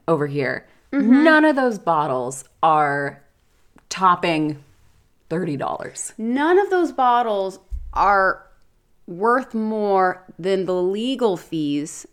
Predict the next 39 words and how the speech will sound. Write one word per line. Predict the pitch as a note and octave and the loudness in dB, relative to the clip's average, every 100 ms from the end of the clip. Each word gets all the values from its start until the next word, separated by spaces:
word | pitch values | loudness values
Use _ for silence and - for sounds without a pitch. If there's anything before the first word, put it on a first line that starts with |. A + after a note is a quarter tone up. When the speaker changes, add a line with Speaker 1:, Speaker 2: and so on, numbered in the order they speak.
| _ | _
Speaker 2:
of, | F3 F3 | -2 0
Speaker 1:
Right. | G#3 C#4 C#4+ - - - | 0 2 0 -2 -12 -2
Speaker 2:
of | F3+ F3 E3+ - | 0 2 -2 -4
assault | F#3 - A3 G3+ - | -6 -4 0 2 0
with | F#3 | -2
a | G3 | -6
deadly | E3 E3+ E3 E3 | -2 -4 -2 -4
weapon. | D#3 D#3 D3 C3+ - - _ _ _ _ _ _ _ _ - | -2 -2 -4 -8 -10 -16 _ _ _ _ _ _ _ _ 2
Speaker 1:
And, | C4 C4 B3 - _ _ _ _ _ _ _ | 4 6 2 -6 _ _ _ _ _ _ _
okay, | G3 C3+ C3 - _ - | -6 -4 -10 -12 _ -18
we | F3 G3 | -8 -4
did | F#3 F#3+ | -2 -2
consult | - A#3 A3+ F3+ E3 E3 - _ _ | -2 -6 0 2 2 0 -16 _ _
my | E3+ E3 | -4 -2
husband | D3+ C#3 C3 | -2 -4 -6
on | B2+ B2 | -6 -6
this | A#2 - | -10 -10
because | C3+ C3+ C#3 | -10 -10 -10
he | D3 C#3+ C3+ C#3 _ _ _ _ _ - | -8 -4 -6 -8 _ _ _ _ _ -18
has | - D3 | -10 -10
far | - E3+ D3+ | 2 4 4
more | D3+ C#3 C3+ B2+ - _ - | 2 0 0 -2 -8 _ -4
crossbow | D#3+ C#3+ C#3 D3 | 2 2 0 -4
knowledge, | C#3+ C3+ C3+ F3+ | -2 -2 -2 -2
not | F3+ | -2
because | F#3 E3+ | -2 -2
he's | D#3 | -2
actually | D3 C#3+ C3+ | -4 -6 -8
used | C#3 C#3+ | -6 -8
a | C#3+ | -8
crossbow, | C#3+ C3+ C#3 C#3 C3+ | -4 -4 -4 -6 -6
but | B2+ | -10
because | C3+ C#3+ C3+ B2+ - - | -12 -8 -8 -8 -14 -8
many | E3 E3+ E3 D3 | -2 0 0 -2
of | C#3 | -4
the | |
games | C3+ C3 B2+ | -6 -8 -8
he | C3+ | -10
plays | B2 B2+ A2+ A#2 - | -10 -8 -8 -8 -12